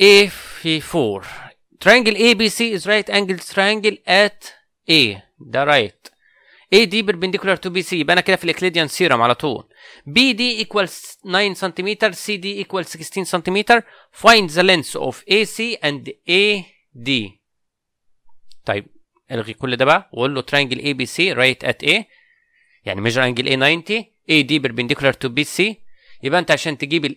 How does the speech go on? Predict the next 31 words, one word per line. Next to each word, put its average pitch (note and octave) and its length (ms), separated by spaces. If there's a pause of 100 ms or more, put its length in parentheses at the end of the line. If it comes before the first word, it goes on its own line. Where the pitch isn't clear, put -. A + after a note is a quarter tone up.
A D#3 160
C - 160
باور D#3+ 500
two G#3+ 340
هتطبق C#3 380
الكليديان C#3+ 360
ثيورم، G3+ 380 (300)
هي G3 240
السي B3 360
دي B3 280 (160)
تايمز A3 360
السي D3+ 300
بي، A2+ 380 (240)
يعني D#3 300
ال E3 40
sixteen A#3+ 800
تايمز A3+ 340
التوتال A#3 500
اللي G#3 140
احنا G3+ 160
حفظنا F#3 400
خلاص F#3+ 400
sixteen G3+ 440
plus F3+ 120
nine G3 260 (100)
twenty-five. D3+ 640 (380)
هتجيب C3+ 340
الكالكوليتر، F#3 760
وبرضه E3 420
الطلبه F3+ 360
اللي E3 300